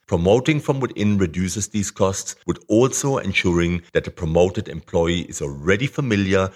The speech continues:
with the company's process and operations. Increase productivity. Promoting employees who are already familiar with the organization's structure, policies, and goals can result in a shorter learning curve.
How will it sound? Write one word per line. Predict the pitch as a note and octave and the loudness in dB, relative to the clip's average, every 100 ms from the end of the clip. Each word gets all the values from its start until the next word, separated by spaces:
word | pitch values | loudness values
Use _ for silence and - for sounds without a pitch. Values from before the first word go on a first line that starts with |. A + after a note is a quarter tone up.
| - | -10
with | - | -12
the | |
company's | - F2+ E2 E2 E2 - | -4 -4 -4 -6 -8 -8
process | - D2+ D2 D#2+ - - | -6 -4 -4 -6 -8 -8
and | E2 D#2+ | -10 -8
operations. | - - C#2+ B1+ - - - - _ | -10 -10 -12 -10 -14 -14 -18 -20 _
Increase | A#2+ B2+ C3+ - C3 A#2+ | -2 -2 -4 -4 -4 -6
productivity. | - A2+ G#2 G#2 A#2+ F#2+ - C2 _ _ _ _ | -4 -2 -2 -2 -4 -4 -12 -20 _ _ _ _
Promoting | A2 F#2+ G2+ B2+ D#3 | 0 4 2 2 -6
employees | C#3+ A#2 - F2+ F2+ F#2 - | -6 -6 0 2 2 -2 -4
who | F2+ | -4
are | C#2+ | -2
already | D2 D2 F#2+ B2 | -2 0 0 0
familiar | B2 A#2 F#2+ F#2 F#2 | -4 -2 0 2 0
with | F2+ E2+ | 0 -2
the | - | -4
organization's | E2 D#2+ D2+ C#2+ E2+ F#2+ A2 - | -6 -6 -6 -2 -2 -2 -6 -8
structure, | - E2+ - - E2+ E2 - - | -2 -2 -2 -2 -2 -2 -10 -2
policies, | A2 G#2+ G#2+ A2+ A2 | -2 0 -2 -2 -4
and | - D#2 D2+ | -6 -10 0
goals | F#2+ F#2+ G2 F#2+ - - | 2 4 2 -2 -10 -4
can | F#2 | -2
result | E2 D2+ E2 D#2+ - | -2 -2 -2 -2 -6
in | C#2+ | -6
a | |
shorter | - C3 A#2+ C#3 | -2 0 -2 -2
learning | A#2+ F#2+ F#2+ F#2+ | 0 2 2 -2
curve. | F2+ D2+ - - | -4 -12 -12 -20